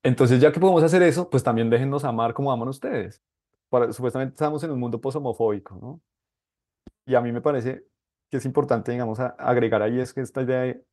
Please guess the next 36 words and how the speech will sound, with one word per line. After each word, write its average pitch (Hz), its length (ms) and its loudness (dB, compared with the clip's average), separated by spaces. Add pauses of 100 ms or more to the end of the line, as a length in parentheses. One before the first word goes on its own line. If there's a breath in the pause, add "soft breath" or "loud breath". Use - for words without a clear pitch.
es 120 120 -6
un 139 100 -4
mundo 151 220 0
poshomofóbico 135 680 -4
solamente 110 400 -6
para 120 360 -4 (160)
quienes 104 280 -6
su-, - 140 -10
cumplen 113 380 -2
esos, - 560 -12 (120)
esos 113 260 -4
pap-, - 260 -2
digamos, 107 520 0
esas 110 200 -6
características, - 800 -4
¿no? 131 240 -8 (680 soft breath)
Eh, 107 640 2 (680)
yo 120 140 2
no 123 80 2
sé 143 280 4
si, 139 380 -2 (560)
o 131 60 -8
sea, 110 140 2
no, 101 240 -4
digamos, - 340 -20 (300)
no 120 80 -4
es 117 60 -4
un 131 120 0
mus-, 139 220 2
un 135 220 -6
mundo 147 280 0
poshomofóbico 127 880 -2
en 110 460 -12 (680)
países 107 340 -2
en 131 120 -4
África, 147 480 -6